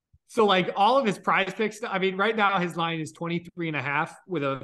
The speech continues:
fantasy score of six and a half. And I'm sure there's not a,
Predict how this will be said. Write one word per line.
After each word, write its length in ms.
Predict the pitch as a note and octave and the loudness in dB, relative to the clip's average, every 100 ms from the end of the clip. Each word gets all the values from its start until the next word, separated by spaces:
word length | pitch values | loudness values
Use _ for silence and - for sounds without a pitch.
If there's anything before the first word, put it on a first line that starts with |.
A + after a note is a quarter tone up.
| C3+ | -6
fantasy 320 | D3 C#3+ D#3 | -6 -6 -10
score 200 | - D3+ | -8 -8
of 80 | C#3 | -8
six 280 | E3 D#3+ | -10 -10
and 80 | E3 | -10
a 40 | C3 | -8
half. 300 | C#3+ E3+ - _ _ _ | -6 -8 -10 _ _ _
And 220 | G#3 F#3 - - - | -2 -2 -2 -14 -4
I'm 220 | F#3+ A3+ | -2 0
sure 180 | - D#4+ | -2 -2
there's 200 | B3+ G3+ | -2 0
not 160 | F#3+ | 0
a, 160 | F3+ | -2